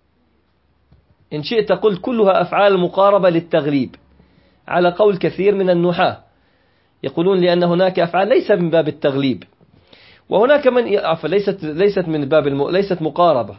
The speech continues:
إنما هذه رجاء تختلف عن المقاربة، والشروع تختلف عن ال-، عن الرجاء والمقاربة. وهناك من يقول: "بل كلها مقاربة وليس الأمر للتغليب، بل هي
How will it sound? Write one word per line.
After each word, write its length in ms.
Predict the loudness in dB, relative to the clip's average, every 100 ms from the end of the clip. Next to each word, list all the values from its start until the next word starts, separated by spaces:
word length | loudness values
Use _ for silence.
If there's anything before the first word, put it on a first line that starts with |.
| -14
إنما 360 | -6 -2 0 0
هذه 200 | 0 -2
رجاء 260 | -2 -2 -4
تختلف 520 | -6 -2 -2 0 -2
عن 140 | -2
المقاربة، 520 | -2 -2 0 2 2
والشروع 400 | 0 0 -2 -2
تختلف 480 | -2 -4 -2 -4 -2
عن 120 | -4
ال-، 180 | -4 -8 -6
عن 160 | -4 -2
الرجاء 380 | -4 -2 0
والمقاربة. 680 | 0 -2 -4 -2 -2 -2 -6
وهناك 360 | -2 2 2 2
من 120 | 0
يقول: 220 | 0 0
"بل 140 | 0 -2
كلها 400 | -2 -2 0 0
مقاربة 580 | -2 0 2 2 0 0
وليس 300 | 0 0 -2
الأمر 280 | -4 -4
للتغليب، 680 | -4 -4 -4 -4 -2 -4 -4 -10 -20 -18 -6
بل 100 | -2
هي 340 | 0 2 0